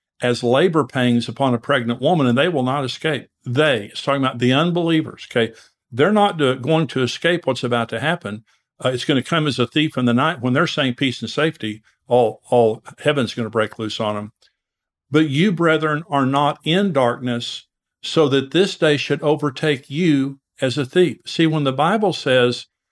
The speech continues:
that Jesus comes as a thief, it's talking about unbelievers. It's not talking about believers. We're not in the darkness. Li-, listen to what he says now. "You are all sons of light and sons of the day. We are not of the night nor of darkness.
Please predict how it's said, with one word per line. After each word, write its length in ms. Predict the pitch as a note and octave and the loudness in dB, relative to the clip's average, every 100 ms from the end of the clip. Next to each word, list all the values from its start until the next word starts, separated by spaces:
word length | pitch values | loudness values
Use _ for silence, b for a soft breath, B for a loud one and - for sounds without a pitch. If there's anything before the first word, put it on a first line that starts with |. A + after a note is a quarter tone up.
| _ _ | _ _
that 120 | C#3 C3+ | -2 0
Jesus 440 | D#3+ F#3 D#3+ C3+ | 0 0 -2 -4
comes 380 | - E3+ F3 - | -4 -2 -2 -2
as 160 | A#2+ | -2
a 100 | C3 | -2
thief, 300 | B2+ F3+ G3 | 0 -2 0
it's 120 | C3 - | -6 -2
talking 180 | F#3+ | -2
about 160 | F3+ F#3 | 0 0
unbelievers. 500 | F#3+ D3 G#3+ - - | -2 -2 -4 -6 -10
It's 120 | A#2+ | -4
not 160 | A3 A#3 | -4 -2
talking 100 | D#3 | -2
about 220 | A#2 G#2+ | -4 -8
believers. 580 | G#2+ A2 G3+ - - - _ _ - | -6 -4 -4 -8 -16 -20 _ _ 2
We're 100 | A#3+ | 4
not 160 | A3+ | 6
in 140 | B3 C4 | 4 4
the 80 | |
darkness. 440 | C#3 G2 - A#2+ - | 2 -4 -8 -12 -4
Li-, 100 | E3 | 0
listen 220 | F3 F3 | 2 2
to 60 | A3 | 0
what 120 | G#3+ | 0
he 40 | |
says 240 | F#3+ B2 A2 | 0 -2 -4
now. 220 | G#2 A#2 _ _ _ _ | -8 -12 _ _ _ _
"You 260 | C#3 G3 A3+ | 0 4 4
are 100 | G#3 | 4
all 200 | E3 C#3+ | 2 2
sons 500 | - F3+ F#3+ G#3 D3+ | 0 0 2 0 -2
of 140 | A#2+ | -2
light 400 | B2 C#3 E3 F3+ | 0 0 0 -2
and 180 | C#3 B2 | -2 -4
sons 420 | - D#3+ E3+ D#3 | 0 0 0 -2
of 100 | C#3 | -4
the 120 | A#2 A#2 | -2 0
day. 320 | C3 A#2 G#2+ | 0 0 0
We 180 | C3+ A3 | 2 4
are 120 | F#3 | 2
not 260 | F3 G3 A3 | 2 0 0
of 140 | F3+ | 0
the 100 | C3+ | 0
night 240 | A#2+ A2+ | 2 0
nor 180 | B2 A#2 | -4 -4
of 80 | G#2+ | -4
darkness. 560 | A2 G#2 A2+ - - | -8 -8 -12 -14 -16